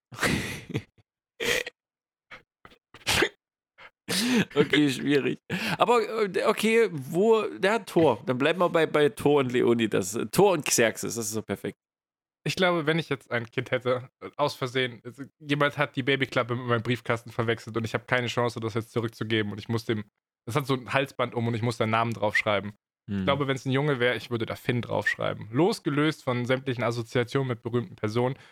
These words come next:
Speaker 2: Aber ich find,
Speaker 1: Mhm.
Speaker 2: Finn ist, äh, phonetisch ein cooler Name, es ist ein kurzer Name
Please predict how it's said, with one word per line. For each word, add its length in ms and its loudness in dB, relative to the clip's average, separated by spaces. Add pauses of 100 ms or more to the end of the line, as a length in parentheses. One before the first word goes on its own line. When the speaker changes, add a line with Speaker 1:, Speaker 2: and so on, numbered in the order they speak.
Speaker 2:
Aber 100 2
ich 120 -2
find, 200 -2
Speaker 1:
Mhm. 60 0
Speaker 2:
Finn 240 4
ist, 240 -6 (420)
äh, 300 2
phonetisch 520 0
ein 60 -2
cooler 220 0
Name, 320 0
es 100 -10
ist 80 -16
ein 80 -2
kurzer 340 0
Name 340 0